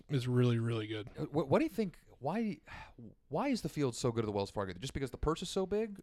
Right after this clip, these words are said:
Speaker 2: Or
Speaker 1: I
Speaker 2: just
Speaker 1: think they really
Speaker 2: love the
Speaker 1: like that
Speaker 2: golf
Speaker 1: golf
Speaker 2: course?
Speaker 1: course. I think they really, really, really like that golf course. Um, it's been, it's, <sighs> I, it, when did it become popular? I mean, uh, it probably, I
Speaker 2: That's the
Speaker 1: wa-,
Speaker 2: thing is,
Speaker 1: I wa-
Speaker 2: I don't even really remember when the Wells
Speaker 1: I think
Speaker 2: Fargo Championship became, like, a thing.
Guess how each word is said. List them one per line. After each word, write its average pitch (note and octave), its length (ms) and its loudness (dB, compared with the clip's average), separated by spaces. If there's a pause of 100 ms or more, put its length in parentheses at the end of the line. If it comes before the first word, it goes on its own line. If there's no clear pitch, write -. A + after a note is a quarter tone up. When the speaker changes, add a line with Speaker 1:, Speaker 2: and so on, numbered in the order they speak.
Speaker 2:
Or - 40 -6
Speaker 1:
I - 20 -2
Speaker 2:
just C#3 100 -2
Speaker 1:
think C#3+ 120 2
they C#3 100 4
really C#3 160 6
Speaker 2:
love C#3 80 8
the C#3 60 4
Speaker 1:
like B2 80 0
that B2 60 6
Speaker 2:
golf F3+ 100 6
Speaker 1:
golf C#3 160 6
Speaker 2:
course? G3+ 140 8
Speaker 1:
course. C3+ 180 0
I C#3 80 -4
think E3 180 6
they D#3 120 8
really, B2+ 380 6
really, B2+ 380 6
really B2 300 4
like A#2+ 200 0
that B2+ 140 2
golf B2 220 0
course. - 320 -2 (120)
Um, B2+ 460 -4 (880)
it's - 120 -4
been, E3+ 280 4
it's, - 160 -8 (320)
<sighs> - 320 -10
I, D3 100 -6 (760)
it, E3 100 2 (100)
when F3+ 200 6
did D4 120 10
it C#4 80 10
become A3+ 240 6
popular? C#3 360 2 (100)
I D3+ 80 2
mean, D3 240 8
uh, C#3+ 160 10 (180)
it E3 140 6 (140)
probably, G3 300 8
I - 40 6
Speaker 2:
That's F#3+ 120 12
the - 40 8
Speaker 1:
wa-, B3+ 60 4
Speaker 2:
thing G3+ 80 8
is, - 60 8
Speaker 1:
I - 40 2
wa- G3 80 -2
Speaker 2:
I F3 100 10
don't C#4 140 10
even A3 220 4
really D#3 260 8
remember C#3 380 6
when A#2 340 0
the B2+ 60 2
Wells A2+ 260 2
Speaker 1:
I - 40 2
think A#2 120 4
Speaker 2:
Fargo A2 220 4
Championship A2+ 500 -2
became, A#2 320 -4
like, G2+ 240 -6
a F2+ 80 -2
thing. - 400 -8